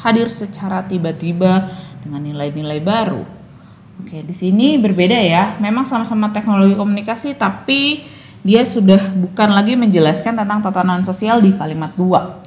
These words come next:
gitu ya. Oke, kita cek lagi di kalimat tujuhnya. Nilai-nilai itu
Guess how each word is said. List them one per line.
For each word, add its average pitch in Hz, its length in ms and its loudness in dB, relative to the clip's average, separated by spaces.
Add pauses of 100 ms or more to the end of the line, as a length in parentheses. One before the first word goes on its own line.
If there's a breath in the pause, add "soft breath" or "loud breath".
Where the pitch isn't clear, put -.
gitu 143 220 -16
ya. 190 180 -2 (640 loud breath)
Oke, 190 400 -6
kita 196 80 0
cek 202 240 -2
lagi 196 560 2 (960)
di 196 320 -2
kalimat 185 400 4
tujuhnya. 180 720 0 (720 loud breath)
Nilai-nilai 277 720 2
itu 196 480 -4